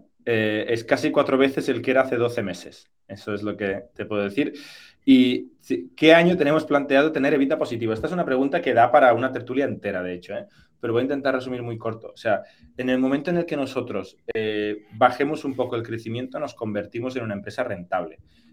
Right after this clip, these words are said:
Pero estamos creciendo tan rápido que invertimos mucho en este crecimiento. O sea, como resumen y a grandes números,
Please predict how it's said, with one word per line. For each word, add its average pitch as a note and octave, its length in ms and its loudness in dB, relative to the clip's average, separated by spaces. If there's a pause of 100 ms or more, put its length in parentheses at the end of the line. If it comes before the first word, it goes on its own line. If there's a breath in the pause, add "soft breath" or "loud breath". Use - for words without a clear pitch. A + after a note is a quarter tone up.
Pero A2+ 100 -6
estamos C3 260 -4
creciendo C3 400 -2
tan C3 220 0
rápido B2+ 580 2 (260 soft breath)
que A#2+ 80 -4
invertimos A2+ 500 -2
mucho C3 320 -2
en G2 60 -8
este F#2 200 -14
crecimiento. F#2 560 -14 (180)
O - 20 -20
sea, G#2+ 220 0
como A#2+ 220 -2
resumen D3+ 380 -2
y D#3 60 0
a C#3+ 40 -2
grandes C3 320 0
números, G2 440 -6